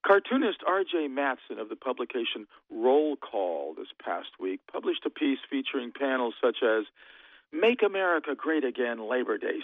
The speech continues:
Sale, All Manufacturing Jobs, ten dollars Off Your Hourly Wage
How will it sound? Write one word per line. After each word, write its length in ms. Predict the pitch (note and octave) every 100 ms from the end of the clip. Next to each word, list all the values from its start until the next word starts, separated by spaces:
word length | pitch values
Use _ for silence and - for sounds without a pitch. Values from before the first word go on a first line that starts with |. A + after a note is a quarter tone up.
| -
Sale, 440 | - - - - _ - _ -
All 320 | F3 G3+ G3+
Manufacturing 920 | F3+ F3 D#3+ C#3 D3 C#3+ - A#2+ G#2+
Jobs, 440 | A#2+ A2 G#2 - - -
ten 200 | F3 F#3
dollars 380 | F3 E3 C#3+ B2
Off 280 | D#3+ A#2+ -
Your 160 | A2+ G#2
Hourly 420 | A2 B2 A2 G#2
Wage 600 | - B2+ A2 G#2 - -